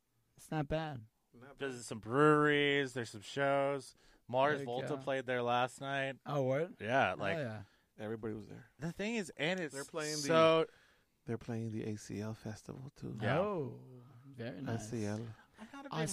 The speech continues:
Speaker 1: I C L.
Speaker 3: Volta fan though.
Speaker 2: I am
Speaker 3: I,
Speaker 2: either.
Speaker 3: I
Speaker 2: I'm
Speaker 3: rather,
Speaker 2: either.
Speaker 3: I rather
Speaker 2: Rather
Speaker 3: see,
Speaker 2: s-
Speaker 3: uh,
Speaker 2: At the drive-in.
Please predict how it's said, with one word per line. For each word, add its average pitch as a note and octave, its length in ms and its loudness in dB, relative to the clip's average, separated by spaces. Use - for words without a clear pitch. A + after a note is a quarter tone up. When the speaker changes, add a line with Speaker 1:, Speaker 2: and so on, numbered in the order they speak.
Speaker 1:
I E3+ 160 0
C D3 40 -2
L. C#3+ 80 -8
Speaker 3:
Volta D3 300 -6
fan F2+ 200 -12
though. - 180 -12
Speaker 2:
I C#3 140 -4
am B2+ 140 -4
Speaker 3:
I, C3 60 -2
Speaker 2:
either. D3+ 220 0
Speaker 3:
I D3+ 80 0
Speaker 2:
I'm E3 60 2
Speaker 3:
rather, E3 340 2
Speaker 2:
either. - 80 2
Speaker 3:
I D#3 60 2
rather D#3+ 280 0
Speaker 2:
Rather D#3 60 0
Speaker 3:
see, D3 380 -2
Speaker 2:
s- C#3 340 0
Speaker 3:
uh, - 320 -18
Speaker 2:
At B2 80 -8
the A#2+ 60 -18
drive-in. B2 320 -4